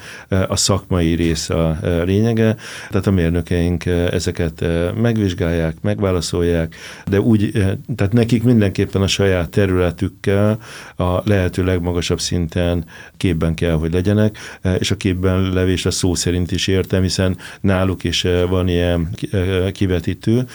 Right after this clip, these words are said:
ö, az csak egy, ö, nagyon nagy, ö, ö, L C D televízió, ö, ahol folyamatosan egyébként ugyanígy megy a Budapest, ö,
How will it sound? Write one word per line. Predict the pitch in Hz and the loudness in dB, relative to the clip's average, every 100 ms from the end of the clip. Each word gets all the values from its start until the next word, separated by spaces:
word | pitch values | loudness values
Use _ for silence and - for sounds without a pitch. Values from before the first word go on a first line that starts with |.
| - - | -16 -8
ö, | 92 | -2
az | 95 95 | 0 -2
csak | - 90 | -4 -2
egy, | 92 87 | -2 0
ö, | 90 90 | 0 0
nagyon | 90 87 | 0 0
nagy, | 85 85 82 | 0 -2 -2
ö, | 85 82 82 80 - | -4 -2 -2 -4 -4
ö, | 87 80 82 92 | -4 -4 -2 0
L | 95 | -2
C | - | 0
D | 110 101 | 0 0
televízió, | 101 92 92 87 92 90 - - - | 0 0 0 -2 -2 -2 -6 -14 -4
ö, | 92 | 0
ahol | - 98 92 - | 2 0 0 -4
folyamatosan | - 95 92 82 85 - 85 82 - | -2 0 0 -2 -4 -4 -4 -4 -6
egyébként | 82 82 - 85 80 | -4 -4 -4 -6 -6
ugyanígy | 95 85 82 82 | -4 -2 -2 -4
megy | 85 80 | -4 -2
a | 82 80 80 - - - | -2 -2 -4 -8 -20 -16
Budapest, | - 98 82 90 80 - | -4 -4 -2 -4 -4 -4
ö, | 87 82 | -4 -2